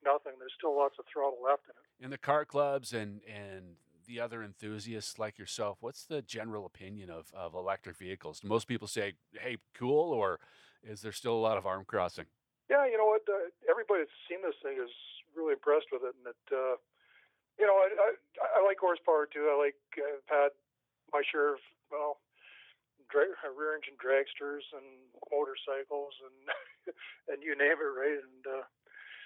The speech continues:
Speaker 1: I've restored a, quite a few vehicles over the years. I guess the, the first thing I ever worked on was, uh, like, fourteen years old. I put a three oh two in, uh, a buddy of mine bought a Dodge Colt, and, uh,
Speaker 2: Oh.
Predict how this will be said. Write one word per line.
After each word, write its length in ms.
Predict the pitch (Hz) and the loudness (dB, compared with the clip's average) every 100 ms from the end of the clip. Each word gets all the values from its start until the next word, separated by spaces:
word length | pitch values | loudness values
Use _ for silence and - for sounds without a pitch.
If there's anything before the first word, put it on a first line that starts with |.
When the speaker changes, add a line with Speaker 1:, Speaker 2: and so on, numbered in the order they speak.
| - _ _ | -20 _ _
Speaker 1:
I've 240 | 165 165 - _ _ - | 0 0 0 _ _ -4
restored 400 | 190 - 175 180 | -4 2 4 6
a, 140 | 160 139 - - | 4 2 -4 0
quite 160 | 180 170 | 2 2
a 60 | |
few 160 | 175 151 | -2 0
vehicles 360 | 160 165 160 147 | 2 2 2 2
over 160 | 156 147 | 2 0
the 80 | |
years. 240 | 139 147 139 - _ - | -4 -8 -8 -16 _ -2
I 80 | - | 0
guess 100 | - - | 0 2
the, 160 | 139 131 | 2 2
the 80 | 131 | 0
first 240 | 175 196 - 160 | 2 2 0 -2
thing 160 | 127 | 0
I 80 | 117 - _ _ | -2 -6 _ _
ever 160 | 135 123 | 0 2
worked 320 | 120 117 120 | 0 -6 -8
on 160 | 120 135 | -12 -10
was, 160 | 120 113 127 | -12 -12 -10
uh, 400 | 117 117 117 113 - _ _ _ _ | -6 -4 -2 -4 -8 _ _ _ _
like, 160 | - 285 - - | -14 -14 -6 2
fourteen 400 | 190 - 180 160 | 2 0 -10 -10
years 240 | 147 139 | -6 2
old. 240 | 139 147 | 4 4
I 160 | 127 117 - | 2 -4 -4
put 160 | 170 | -2
a 80 | 127 - | -2 -2
three 160 | 170 151 | -2 0
oh 80 | 131 | -2
two 240 | - 147 131 | -2 0 0
in, 80 | 120 113 | 0 -4
uh, 240 | 117 110 | -2 -2
a 480 | - _ - - - | -6 _ -20 -20 -2
buddy 140 | 165 165 | 2 4
of 80 | 147 | 4
mine 160 | 131 | 4
bought 160 | 139 123 | 4 4
a 80 | 110 | 4
Dodge 240 | 135 135 - - | 4 2 0 4
Colt, 320 | 151 120 - _ _ | 4 4 -2 _ _
and, 220 | 127 120 120 | -20 -16 -8
uh, 320 | 120 117 110 | -4 -4 -4
Speaker 2:
Oh. 160 | 120 | -12